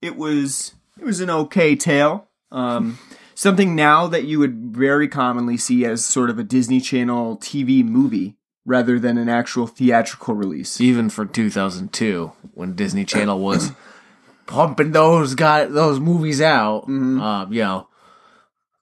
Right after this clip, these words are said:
Speaker 2: this, this is definitely more in the wheelhouse. I, I asked you, I'm like, "Did the distributor fuck it up? Like, this was supposed to go straight to the t-, uh, channel, and they, like, accidentally put it in the theater," and like, "Oh, oh, shit. Oh,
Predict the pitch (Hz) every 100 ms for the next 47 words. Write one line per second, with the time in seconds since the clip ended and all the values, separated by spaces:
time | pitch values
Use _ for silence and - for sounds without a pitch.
0 | _ _ _ _ - 113 - - 120 110
1 | 113 95 110 107 - 95 95 90 92 87
2 | 92 87 82 85 82 - 117 98 123 123
3 | 123 120 127 113 107 107 117 104 113 131
4 | - 131 123 127 147 156 147 131 143 143
5 | 127 127 151 - _ _ _ _ - 104
6 | 120 123 - 139 131 117 120 - 131 120
7 | 127 113 131 120 117 110 107 - - 143
8 | 139 135 143 135 123 120 117 110 127 120
9 | 131 127 113 135 131 131 123 117 123 127
10 | 143 135 117 127 147 151 151 - - -
11 | _ _ - - - _ _ - 113 101
12 | -